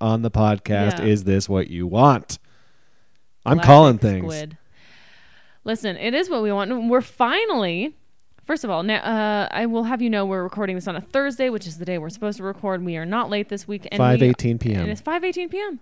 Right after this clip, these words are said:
Speaker 1: Yeah.
Speaker 2: which is, uh, a true chappy hour.
Speaker 1: We're on schedule.
Speaker 2: Matt, we are both chapping. We're both chapping the same thing today. What,
Speaker 1: Yes.
Speaker 2: what do you, uh,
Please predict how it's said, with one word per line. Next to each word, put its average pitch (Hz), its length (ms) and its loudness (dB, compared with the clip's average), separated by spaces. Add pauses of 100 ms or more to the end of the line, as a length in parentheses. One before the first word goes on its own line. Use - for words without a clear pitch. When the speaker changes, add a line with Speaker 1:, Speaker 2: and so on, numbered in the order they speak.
Speaker 1:
Yeah. 185 200 -6 (180)
Speaker 2:
which 277 160 -10
is, 269 280 -10 (720)
uh, 302 420 -8 (140)
a 285 120 -4
true 359 460 -2
chappy 370 380 -6
hour. 143 200 -6
Speaker 1:
We're 127 80 4
on 131 160 2
schedule. 117 640 -6 (760)
Speaker 2:
Matt, 349 440 -4 (100)
we 294 220 -6
are 311 160 -2
both 240 340 -6
chapping. 233 640 -8
We're 233 100 -10
both 262 240 -6
chapping 294 380 -8
the 254 100 -6
same 208 320 -10
thing 202 300 -10
today. 175 420 -8
What, 269 240 -8
Speaker 1:
Yes. 120 120 0 (100)
Speaker 2:
what - 40 -20
do 247 80 -12
you, 247 300 -10
uh, 175 320 -8